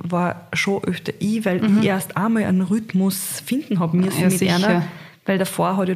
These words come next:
Speaker 1: Luisa bei uns im Bett geschlafen und in der neuen Wohnung haben wir sie ja jetzt dran gewohnt, dass sie im Stockbett, sie schläft unten, da haben wir so einen Schutz gekauft, dass nicht rausfällt. Und Livi oben. Und da machen wir's dann aber so, wir gehen halt, der Paul geht mit einer Zähne putzen und ich geh mit einer dann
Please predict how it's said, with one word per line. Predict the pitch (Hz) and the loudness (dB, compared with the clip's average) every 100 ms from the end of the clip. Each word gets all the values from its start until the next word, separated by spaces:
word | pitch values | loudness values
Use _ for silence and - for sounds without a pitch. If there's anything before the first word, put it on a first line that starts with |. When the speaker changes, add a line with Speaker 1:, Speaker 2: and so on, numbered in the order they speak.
| 180 | -2
Speaker 1:
Luisa | 185 180 | -4 -2
bei | 180 - | -4 -2
uns | 220 240 | -2 -2
im | 247 | -2
Bett | 226 - | -4 -6
geschlafen | - 220 214 - 233 220 | -6 -4 -4 -6 -4 -4
und | 190 185 | -2 0
in | |
der | 180 | 0
neuen | 170 175 - 202 190 | -2 -4 -2 -2 -2
Wohnung | 185 180 185 180 | -2 -2 -2 -2
haben | 165 | -2
wir | 175 | -2
sie | 175 | -4
ja | |
jetzt | 170 170 | -4 -6
dran | - 165 | -6 -4
gewohnt, | 165 165 170 165 | -2 -2 -2 -2
dass | 165 160 | -4 -4
sie | |
im | 170 | -6
Stockbett, | - 233 - 208 196 | -4 -6 -6 -8 -6
sie | 190 | -8
schläft | - 165 - | -6 -8 -4
unten, | 226 247 226 | -4 -4 -4
da | 208 | -2
haben | 175 165 | -2 -2
wir | |
so | 165 - | -2 -2
einen | 160 160 | -2 0
Schutz | 262 254 | -2 -6
gekauft, | - 214 214 | -6 -6 -6
dass | 185 | -8
nicht | - 170 | -6 -4
rausfällt. | 190 - 214 214 208 - - - - - _ | -6 -8 -6 -4 -4 -8 -20 -20 -20 -20 _
Und | 185 185 | -2 -2
Livi | 175 175 170 | 0 -2 -2
oben. | - 254 254 254 254 247 - - - - - | -2 -2 0 0 0 -4 -20 -20 -20 -20 -8
Und | 190 185 | -4 -2
da | |
machen | 180 165 | -2 0
wir's | 185 165 | -2 -2
dann | 175 | -2
aber | 165 160 | 0 -2
so, | 165 | -2
wir | 170 | -2
gehen | 165 165 160 | 0 2 2
halt, | 160 160 - - _ | 2 -2 -6 -10 _
der | - | -6
Paul | 160 170 | 0 0
geht | 160 160 | 0 0
mit | 160 | 0
einer | 156 156 | 0 -4
Zähne | - 262 | -4 -4
putzen | 277 269 262 - 277 269 - - - - | -4 -6 -8 -4 -2 -4 -8 -20 -18 -6
und | 202 202 | -4 0
ich | 202 | -2
geh | 196 | 0
mit | 180 175 - | -2 -2 0
einer | 170 165 165 | 0 0 0
dann | 160 156 | 2 2